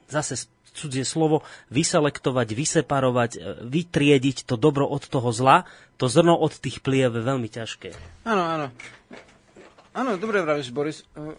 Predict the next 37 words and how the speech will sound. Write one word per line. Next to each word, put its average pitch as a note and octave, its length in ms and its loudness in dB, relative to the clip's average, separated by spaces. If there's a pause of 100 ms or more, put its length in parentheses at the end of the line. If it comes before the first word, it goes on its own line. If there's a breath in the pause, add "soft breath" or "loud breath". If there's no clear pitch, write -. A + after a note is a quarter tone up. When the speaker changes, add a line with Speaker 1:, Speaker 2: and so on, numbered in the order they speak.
Speaker 2:
by F3+ 120 -10
som F#3 140 -8
len F3+ 140 -4
kvôli, F3 300 -6
e, - 60 -10 (260)
celostnosti, D3+ 580 -8
m, C#3 460 -12
povedal D3 400 -4
jednu D#3 200 -4
vetu D3 280 -6
ešte C#3+ 240 -10
k - 160 -14
tém C#3 60 -10
minulej, C#3 580 -8 (240)
k - 80 -18
tomu C3+ 240 -12
príkladu C3 440 -6
tej A#2+ 200 -12
únie, C3+ 340 -8
že A#2+ 220 -12 (380 soft breath)
v - 80 -18
zásade G3+ 280 -2
sa E3 140 -6
to D#3+ 140 -10
tej D3 240 -4
únie, E3 280 -2
tie C3 160 -8
cesty C3+ 460 -10
podporiť C3 600 -8
na C3 100 -6
Slovensku C#3 480 -10
oplatí, B2+ 580 -6
lebo E3 220 -2
má C3+ 120 -4
z C3+ 120 -12
toho, C#3 220 -6
e, C#3 80 -6